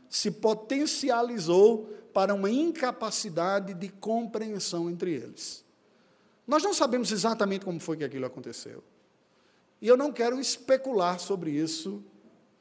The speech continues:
mas não precisa ser uma coisa muito absurda. Quando nós estamos muito possuídos de uma ideia fixa,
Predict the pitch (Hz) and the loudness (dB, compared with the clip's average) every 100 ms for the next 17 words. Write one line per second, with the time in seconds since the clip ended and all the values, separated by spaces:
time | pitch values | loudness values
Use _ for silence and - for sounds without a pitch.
0 | _ _ _ _ _ 208 208 330 330 254 | _ _ _ _ _ 0 4 2 4 0
1 | 240 262 - 247 214 208 214 202 190 202 | 0 -2 0 -2 0 2 2 2 -2 -2
2 | 220 220 208 - 196 208 - - 254 196 | -4 -6 -6 -2 0 0 -2 0 4 4
3 | 160 123 - - - _ _ _ _ _ | 2 -2 -14 -20 -20 _ _ _ _ _
4 | _ _ _ _ _ _ _ _ _ _ | _ _ _ _ _ _ _ _ _ _
5 | _ _ _ _ _ _ _ _ 196 226 | _ _ _ _ _ _ _ _ 4 8
6 | 269 247 - 269 262 196 262 262 - 247 | 6 6 4 4 4 0 -2 -2 0 2
7 | 220 - 240 214 233 220 170 131 196 214 | 2 0 -2 0 0 -2 -6 -6 -4 -4
8 | 165 175 196 - - 220 - - 131 | 2 2 2 -2 -6 -6 -6 -10 -10